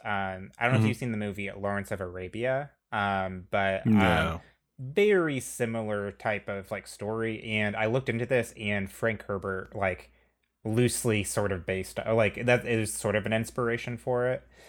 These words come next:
Speaker 1: It also had, like,
Speaker 2: Sure.
Speaker 1: Jesus vibes, except if Jesus were,
Speaker 2: Oh, yeah,
Speaker 1: like,
Speaker 2: I mean, he's, like, a messiah.
Speaker 1: Yeah, like, if Jesus, if, if Jesus, instead of, like,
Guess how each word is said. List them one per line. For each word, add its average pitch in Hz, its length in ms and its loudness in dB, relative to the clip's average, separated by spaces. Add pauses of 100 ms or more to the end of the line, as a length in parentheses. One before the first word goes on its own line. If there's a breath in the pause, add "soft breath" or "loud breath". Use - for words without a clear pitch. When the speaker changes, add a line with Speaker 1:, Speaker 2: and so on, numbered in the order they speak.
(140 loud breath)
Speaker 1:
It 156 60 6
also 175 200 8
had, 135 180 6
like, 113 100 8
Speaker 2:
Sure. 104 280 0
Speaker 1:
Jesus 101 460 -4
vibes, 110 580 0 (100)
except 101 360 -8
if 98 140 -8
Jesus 98 520 -8
were, 208 80 6
Speaker 2:
Oh, 117 80 10
yeah, 104 140 8
Speaker 1:
like, - 80 0
Speaker 2:
I - 20 -2
mean, 85 240 2
he's, 95 200 2
like, - 140 2
a 87 60 2
messiah. 78 420 4 (340)
Speaker 1:
Yeah, 110 60 -8
like, 104 240 0
if 110 140 -8
Jesus, 123 320 -4 (160)
if, 110 280 -6
if 120 220 -4
Jesus, 117 540 -2
instead 113 400 -4
of, 107 200 -4
like, 98 320 -4